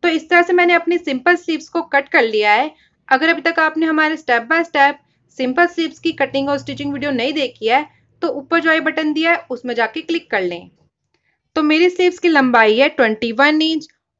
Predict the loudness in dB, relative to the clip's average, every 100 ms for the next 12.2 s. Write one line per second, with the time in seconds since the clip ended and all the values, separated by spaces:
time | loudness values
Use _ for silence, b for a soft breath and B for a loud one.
0 | -4 -2 2 4 6 4 2 -2 -4 0
1 | 2 4 4 2 0 0 0 2 2 2
2 | -4 b _ -2 0 0 0 -2 -2 -2
3 | 0 2 2 4 2 0 0 0 2 0
4 | 0 -4 -6 -12 -16 _ _ _ _ -4
5 | 0 0 -2 -4 -6 0 0 2 -2 -2
6 | -4 -4 -4 -6 0 0 2 0 -2 -2
7 | 0 2 0 -2 _ _ _ _ _ _
8 | -2 0 2 0 2 2 2 -2 0 2
9 | 4 2 -2 -2 -2 -4 -6 _ _ _
10 | _ _ _ _ _ _ -4 2 2 2
11 | 0 2 2 2 0 0 2 4 4 2
12 | -2 -2